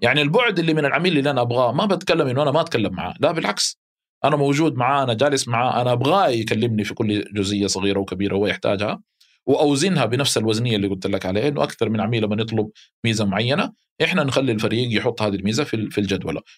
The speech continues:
وهذا اللي حصل، إنه في ال-، في الفترة الأخيرة أطلقنا المنصة نفسها حقت المميزات، أطلقناها بابليك. الآن كل تاجر يقدر يدخل، آه، في نفس الأيقونة حقت الشات في لوحة التحكم،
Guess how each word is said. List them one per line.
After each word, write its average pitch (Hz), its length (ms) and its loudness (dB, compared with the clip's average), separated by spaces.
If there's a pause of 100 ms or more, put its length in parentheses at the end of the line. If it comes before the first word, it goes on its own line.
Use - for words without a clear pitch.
(120)
وهذا 220 180 2
اللي 214 120 2
حصل، 190 380 0 (460)
إنه 156 480 2
في - 120 2
ال-، 139 120 0
في 139 60 0
الفترة 160 300 2
الأخيرة 135 440 2
أطلقنا 123 540 -2 (420)
المنصة 117 440 0
نفسها 101 360 -2
حقت 92 320 -6
المميزات، 101 560 0 (380)
أطلقناها 196 360 0
بابليك. - 480 -2
الآن 170 320 -2 (320)
كل 175 240 2
تاجر 139 500 0 (160)
يقدر 127 360 0
يدخل، 123 460 -2 (500)
آه، 98 800 0
في 110 240 -2
نفس 135 220 0
الأيقونة 117 380 0
حقت 107 240 -2
الشات 101 400 -2
في 104 340 -4
لوحة 110 220 0
التحكم، - 520 -4